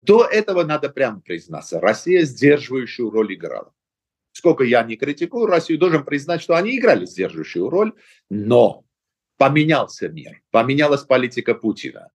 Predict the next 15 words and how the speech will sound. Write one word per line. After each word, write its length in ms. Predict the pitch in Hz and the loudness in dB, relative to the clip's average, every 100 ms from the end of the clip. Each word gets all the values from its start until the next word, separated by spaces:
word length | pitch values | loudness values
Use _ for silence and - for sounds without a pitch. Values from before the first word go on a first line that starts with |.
| _ _ _ - | _ _ _ -4
Вы 200 | 110 135 | 0 4
помните, 440 | 147 135 113 104 | 4 4 0 -6
после 380 | - 139 - 135 | -2 -2 -2 -10
Мюнхенской 920 | 127 143 139 - 131 123 - 131 127 | -6 -8 -8 -6 -6 -6 -2 2 2
речи 380 | 123 135 - 117 | 2 0 -2 -4
две 180 | 107 120 | -2 -2
тысячи 240 | 127 - | -4 -2
восьмого 440 | 117 113 131 120 | 0 0 -2 -2
года 340 | 110 127 123 117 | 2 2 4 2
Россия 400 | 110 - 127 120 | 2 -2 -2 -2
стала 380 | - 117 113 113 | 0 -2 2 0
агрессивна 640 | 110 113 - 127 120 120 | 0 -8 -8 -14 -8 -8
к 120 | - - | -8 -2
постсоветскому 720 | 110 - 113 110 - 120 113 | -2 2 2 2 -2 -8 0
пространству. 760 | 110 107 - 117 113 - 120 | 0 0 2 0 0 -4 -6